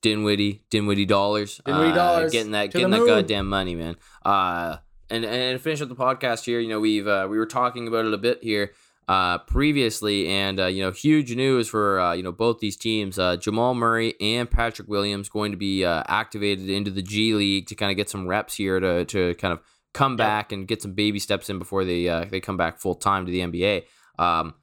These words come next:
Speaker 1: for the Bulls and the Nuggets, these are huge gets. Very
Speaker 2: Huge.
Speaker 1: different, very,
Speaker 2: Yep.
Speaker 1: very different players, obviously. Um, and then, you know, let's start with Jamal.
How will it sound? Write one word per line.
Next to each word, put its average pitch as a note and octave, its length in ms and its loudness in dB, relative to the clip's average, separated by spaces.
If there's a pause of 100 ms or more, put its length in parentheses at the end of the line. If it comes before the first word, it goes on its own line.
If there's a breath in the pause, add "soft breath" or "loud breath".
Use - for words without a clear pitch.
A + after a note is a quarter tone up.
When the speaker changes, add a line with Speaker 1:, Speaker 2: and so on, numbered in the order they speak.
(500)
Speaker 1:
for G2 560 0
the G2 60 -10
Bulls C#3 640 2
and A2+ 280 -2
the G#2+ 60 -4
Nuggets, A#2 420 -2
these A2+ 240 0
are F#2+ 80 2
huge A2 560 -2
gets. F2+ 340 -2
Very C3+ 260 2
Speaker 2:
Huge. D#3 140 4
Speaker 1:
different, D#3 360 0 (360)
very, D3+ 220 2
Speaker 2:
Yep. C#3+ 80 2
Speaker 1:
very C3 200 2
different A2+ 300 -6
players, A2 340 0
obviously. A#2+ 520 -2 (240 soft breath)
Um, F#2 380 2
and G2+ 100 -8
then, G#2+ 180 -2
you G#2 60 -2
know, G#2 80 -2
let's G#2 120 -6
start A#2+ 160 0
with A2 120 -2
Jamal. G2+ 520 -2